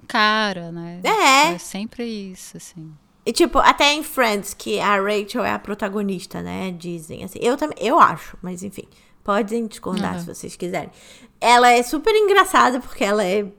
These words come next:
Speaker 2: bem louca e, e tal, mas, é, o, ela começa fugindo de um casamento,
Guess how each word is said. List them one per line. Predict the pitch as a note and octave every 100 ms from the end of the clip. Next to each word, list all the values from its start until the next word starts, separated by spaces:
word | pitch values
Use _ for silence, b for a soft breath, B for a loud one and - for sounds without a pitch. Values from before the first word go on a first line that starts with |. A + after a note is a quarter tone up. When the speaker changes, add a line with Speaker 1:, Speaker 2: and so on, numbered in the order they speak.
| _ _ _ _ _ _
Speaker 2:
bem | - F#3 A#3+ C#4+ G4
louca | C4 A#3+ B3+ - D#4+ -
e, | G#3 G#3+ G#3 - -
e |
tal, | A3 A#3+ A#3+
mas, | B3+ A3+ A#3
é, | - C#3 - _ _
o, | D3 G#3+ G#3+ - -
ela | G#3 G#3
começa | - G#3 G3 B3 F#4+ - G4+
fugindo | F4 C#4 C#4 C4
de | A#3
um | A#3
casamento, | G#3+ F#3+ F#3 F#3+ G#3 C#4+ -